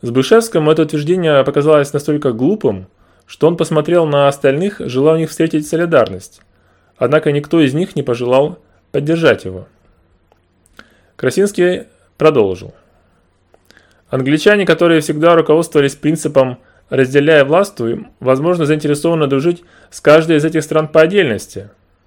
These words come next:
но не заинтересованы в том, чтобы эти страны особенно сближались, чтобы не начать дружить против них». Всё сказанное и Казимбеком, и этим прилизанным Красинским казалось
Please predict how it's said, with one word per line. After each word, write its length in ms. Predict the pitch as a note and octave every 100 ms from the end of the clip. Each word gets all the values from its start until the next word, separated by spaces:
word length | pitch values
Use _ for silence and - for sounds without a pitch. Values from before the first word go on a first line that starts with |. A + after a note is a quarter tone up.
| _ _ -
но 180 | C3+
не 100 | D3 C3+
заинтересованы 680 | C#3+ C#3+ C3+ D3+ E3 F3
в 80 | -
том, 340 | D3 D#3 F#3+ _ _ -
чтобы 240 | C#3 C3+
эти 80 | C3+
страны 380 | - C#3+ C#3 D#3
особенно 520 | - C3 C3+ C#3+ D3
сближались, 640 | D3 E3+ G3+ D#3+ - - _ _
чтобы 460 | - B2+ A#2+ A#2 - _
не 60 | C3
начать 300 | B2+ D3 B2
дружить 400 | B2+ A#2 D3+ - _ _
против 360 | A#2 A2+ - E3+
них». 340 | F3+ - - _ _ _ _ _ _ _ _ _ _ _ _ _ _ _ _ _ _ _ _ _ - _ _ _ _ _ _
Всё 200 | - E3
сказанное 540 | - G3+ G#3 F#3+ D#3 C#3+
и 140 | D3
Казимбеком, 680 | D3+ C3+ B2+ B2 F#3 C#3+ C3+
и 20 |
этим 240 | C3+ C3+
прилизанным 480 | A#2+ C#3 C#3 C3 A#2+
Красинским 580 | C#3+ B2+ - F3 - C3+
казалось 540 | C3 B2+ D#3 D3+ -